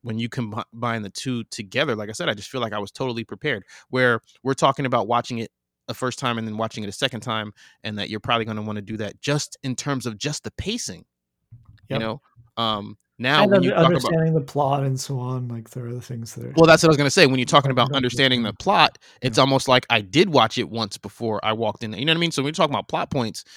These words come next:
Speaker 1: my first viewing was almost my second viewing.
Speaker 2: Mm, mm-hmm, mm-hmm.
Speaker 1: You see what I mean? So I'm like, even though it's moving fast, I'm following a lot of the plot.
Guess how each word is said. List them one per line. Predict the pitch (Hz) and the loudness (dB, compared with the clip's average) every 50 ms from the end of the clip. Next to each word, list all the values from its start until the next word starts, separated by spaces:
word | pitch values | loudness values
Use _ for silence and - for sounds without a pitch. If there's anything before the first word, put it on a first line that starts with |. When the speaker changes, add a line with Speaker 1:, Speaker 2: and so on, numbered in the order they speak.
| - - - _ - | -20 -20 -14 _ 0
Speaker 1:
my | 131 131 | 0 0
first | - - 135 156 156 - | 0 2 2 2 2 0
viewing | 117 117 123 117 113 110 110 | -2 -2 -2 -2 -2 -2 -4
was | 110 104 | -4 -4
almost | 92 113 120 117 113 - - | -2 -2 -2 -2 -2 -4 -4
my | 113 98 | -6 -6
second | - - 135 117 - 95 - | -4 -2 -4 -4 -4 -6 -14
viewing. | - 92 87 - _ _ _ _ _ _ _ - | -14 -14 -16 -18 _ _ _ _ _ _ _ -6
Speaker 2:
Mm, | 143 139 147 147 147 143 139 135 117 110 | -4 -4 -2 -2 -2 -2 -2 -2 -4 -6
mm-hmm, | 113 120 110 117 127 127 120 - _ _ - | -8 -8 -8 -6 -6 -8 -8 -12 _ _ -14
mm-hmm. | 131 113 110 120 | -12 -10 -8 -8
Speaker 1:
You | 120 | -4
see | - - 175 | 0 0 2
what | 160 | 2
I | 156 | 4
mean? | 156 156 160 165 160 151 | 4 4 4 2 2 0
So | - 151 | 2 2
I'm | 143 143 147 | 4 4 4
like, | 143 139 135 - | 4 2 2 0
even | 151 156 156 | -2 -2 0
though | 151 147 | 0 0
it's | 143 123 | 0 0
moving | 156 151 139 127 | 0 -2 -2 -2
fast, | 113 - - 170 165 151 131 117 - - | -2 0 2 4 4 4 4 2 0 -4
I'm | - 135 135 | -4 -4 -4
following | - - - - 123 175 208 196 175 151 143 | -4 -4 -2 -2 0 2 2 2 0 0 0
a | |
lot | 120 127 131 127 | 2 2 2 2
of | 113 98 | 2 0
the | - | -6
plot. | - - - 170 139 113 - | -10 -6 -2 0 0 0 0